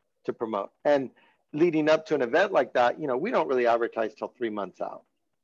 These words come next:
And then we slowly go, uh, and we go from there. So for your businesses, where do I advertise? Well, one, you need to look at where your budget is.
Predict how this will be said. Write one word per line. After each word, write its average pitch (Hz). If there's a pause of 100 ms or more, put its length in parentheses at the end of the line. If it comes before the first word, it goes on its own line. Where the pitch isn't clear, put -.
And 123
then 123
we 120
slowly 107
go, 95 (440)
uh, 107
and 120
we 110
go 101
from 104
there. - (360)
So 165
for 170
your 185
businesses, 143
where 135
do 135
I 123
advertise? 117
Well, 143
one, 175
you 175
need 165
to 156
look 147
at -
where 123
your 113
budget 101
is. -